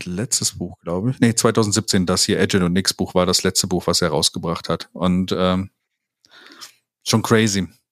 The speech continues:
Ich glaub, es hatte bei ihm auch viel damit zu tun, er hat eine Tochter bekommen, zweitausendsieb, ähm, kurz nach, nachdem der, äh, das Buch da geschrieben worden ist oder kurz vorher. Und, äh, ich glaub, deswegen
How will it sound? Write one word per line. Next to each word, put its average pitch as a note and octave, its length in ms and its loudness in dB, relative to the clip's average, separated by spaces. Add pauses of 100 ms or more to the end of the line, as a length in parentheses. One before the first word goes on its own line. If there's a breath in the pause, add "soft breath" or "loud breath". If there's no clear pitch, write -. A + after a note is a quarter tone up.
(360 loud breath)
Ich - 80 -6
glaub, A#2 160 4
es C#3+ 120 2
hatte C3+ 180 2
bei A#2+ 80 2
ihm A#2+ 160 4
auch A#2 160 4
viel B2 140 2
damit A2 180 2
zu A#2 80 0
tun, A#2+ 280 4
er G#2+ 80 6
hat A2 180 0
eine A2 100 -2
Tochter - 320 0
bekommen, B2 460 0
zweitausendsieb, A2+ 720 0
ähm, G#2+ 420 2
kurz - 300 0
nach, G#2+ 200 2 (140)
nachdem G#2+ 420 0
der, G2+ 320 2
äh, G#2 180 2
das G2+ 160 0
Buch - 180 -6
da A2 120 2
geschrieben G#2 280 0
worden G2+ 200 4
ist F#2+ 120 0
oder F#2+ 140 -2
kurz - 220 -4
vorher. A2+ 440 4 (680 loud breath)
Und, F#2 440 4
äh, F#2 380 4 (200)
ich - 160 -8
glaub, F#2 300 2
deswegen F#2 640 2